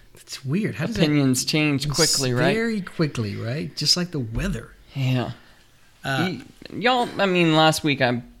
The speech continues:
Speaker 2: or the week before, I mentioned my feelings on Virginia Tech. I just don't, until I see them,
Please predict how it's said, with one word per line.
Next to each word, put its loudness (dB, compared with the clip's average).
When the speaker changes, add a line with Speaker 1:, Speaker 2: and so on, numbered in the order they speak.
Speaker 2:
or -2
the -2
week -2
before, -2
I 0
mentioned -2
my -4
feelings -2
on -2
Virginia -2
Tech. -4
I 2
just -4
don't, -2
until 2
I 6
see 0
them, -2